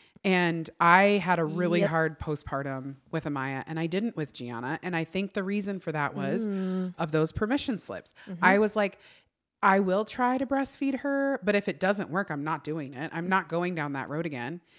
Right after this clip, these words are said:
Speaker 2: Good for you.
Speaker 1: She was an op-, the opposite experience. I still hated it. Absolutely hated it. But she
Speaker 2: It mean, like, the baby stage?
Speaker 1: Bre-, no,
Speaker 2: Oh,
Speaker 1: breastfeeding.
Speaker 2: breastfeeding.
Speaker 1: It was horrific.
Speaker 2: Yeah.
Speaker 1: I don't,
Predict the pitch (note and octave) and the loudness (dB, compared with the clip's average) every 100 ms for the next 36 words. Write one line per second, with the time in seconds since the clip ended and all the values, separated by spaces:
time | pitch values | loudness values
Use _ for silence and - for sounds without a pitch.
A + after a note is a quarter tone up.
0 | - G#3+ G#3 A3 A3 F#3 G#3+ A#3 E3+ D#3 | -6 -6 -4 -6 -2 -2 0 0 0 -2
1 | E3 - E3+ E3+ E3+ D#3+ E3+ D#3 - G3+ | -2 -4 -2 0 0 -4 -4 -4 -4 -4
2 | F#3 C3+ - D3 - - - C#3 A#2 - | -2 -4 -6 -4 -4 -4 -2 -2 -4 -6
3 | C3+ E3+ C3 D3 - - _ G3 G3 F#3+ | -2 0 0 -4 -6 -14 _ 2 2 2
4 | - C#4 A3+ F#3+ G3+ F3+ D3 D#3+ C3+ A2+ | 0 0 0 0 -2 -4 -4 -4 -4 -8
5 | - - A3+ F#3 G#3 B3 A#3 A3 A3 A3 | -8 -6 -4 -4 -4 -2 2 2 2 -2
6 | G#3 - F3+ E3+ E3 F3 F#3+ G3 A3 - | -2 -2 -6 -4 -4 -4 -6 -6 -6 -6
7 | - G3 - D#3+ C3+ D3 D3+ F3+ F#3 F3 | -2 -2 0 -6 -4 -2 0 0 -2 -2
8 | B2 D3 - _ _ - F#3+ E3 - - | -4 -12 -18 _ _ -4 -2 -2 -6 -14
9 | - F3+ E3+ A#3+ - C3 - - D#3+ F#3 | -10 -2 0 0 -2 -10 -10 -4 0 2
10 | E3+ - F3+ G3 G3 | 0 -2 -4 -4 -8